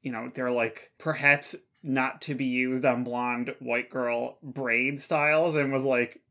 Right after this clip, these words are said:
"This is totally something that some clueless, like, stylist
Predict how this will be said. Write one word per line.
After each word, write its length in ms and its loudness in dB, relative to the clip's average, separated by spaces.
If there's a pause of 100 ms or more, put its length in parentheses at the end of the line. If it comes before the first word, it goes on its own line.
"This 320 0
is 100 -2
totally 360 4
something 460 0
that 280 0 (600)
some 340 0
clueless, 640 -2 (480)
like, 220 2
stylist 760 0